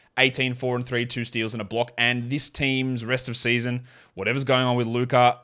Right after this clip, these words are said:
the Kyrie free agency, it's gonna be staggering to me. Just not staggering, um, intriguing to see exactly what goes on. Maxi Kleber went to the bench. I don't know why. He played thirty-two minutes while Josh Green played fourteen. That switch seems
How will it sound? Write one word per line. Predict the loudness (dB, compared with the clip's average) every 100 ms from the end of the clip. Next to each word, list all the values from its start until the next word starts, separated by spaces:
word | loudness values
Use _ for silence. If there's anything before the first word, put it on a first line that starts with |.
| -10
the | -6
Kyrie | 4 4 6
free | 2 2
agency, | 2 2 -2 -4
it's | -4 -4
gonna | -2 -2
be | -4 -6 -8
staggering | -2 0 0 -4
to | -6
me. | -6
Just | -6 -8 -8
not | -6 -4
staggering, | -2 -2 -2 -8 -14 _ -4
um, | 0 2 0 -4 -10 -16 _ _ _ _ _ -20 -12
intriguing | -10 -6 -4 -2 -2 -6 -12
to | -6
see | 0 2 2 0
exactly | -2 0 0 0
what | 0
goes | -2 -2
on. | -6 -14 -20 -20 _
Maxi | 0 2 0
Kleber | 2 4 8 6 6 -2
went | -2 0
to | 0
the | 4
bench. | 4 4 -2 -6 -12 _ _ _ _ _
I | 0
don't | 2
know | 4
why. | 6 6
He | 4
played | 0 -2
thirty-two | 0 0 0 -2
minutes | -2 -2
while | -2
Josh | -2 -2 0
Green | -2
played | 0 -2
fourteen. | -2 -2 0 0
That | 0 -4
switch | -6 -6 -4
seems | -4 -4